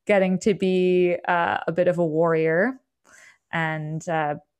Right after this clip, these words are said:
yeah, I just, I love the ability to create these visual worlds that expand the edges of the record. Like, working on an album, I'm just so focused on the music, but then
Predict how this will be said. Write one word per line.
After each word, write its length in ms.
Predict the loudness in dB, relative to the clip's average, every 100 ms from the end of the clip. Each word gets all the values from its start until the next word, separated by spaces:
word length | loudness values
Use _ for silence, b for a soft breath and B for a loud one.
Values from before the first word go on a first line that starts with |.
| -2
yeah, 500 | 2 4 2 0 -4 -12 _ _ _ _ -12 -4 0
I 100 | 0
just, 220 | 0 0
I 100 | 2
love 520 | 4 4 4 2 -6 _ _ _ _ _ -20 -6
the 180 | 0 2
ability 760 | 2 4 4 4 2 0 -2 -4
to 600 | -4 -2 0 0 0 -4 _ -16
create 420 | -2 2 2 2
these 180 | 0 2
visual 360 | 2 4 4
worlds 460 | 4 4 4 2 0
that 240 | 0 0 -4
expand 640 | -8 -2 0 2 0 -2
the 160 | -2
edges 300 | -2 -2 -4 -4
of 100 | -2
the 100 | -2
record. 520 | -4 -6 -6 -6 -10 -2
Like, 240 | -2 -2 -8 _ _
working 280 | -2 0 0
on 100 | 2
an 120 | 2
album, 300 | 0 2 2
I'm 160 | 0 -4
just 240 | -8 -4
so 140 | 0 2
focused 380 | 2 0 0 0
on 100 | -2
the 60 |
music, 480 | -2 -2 0 -2 -2 -6
but 160 | -2
then 420 | 0 0 -2 -4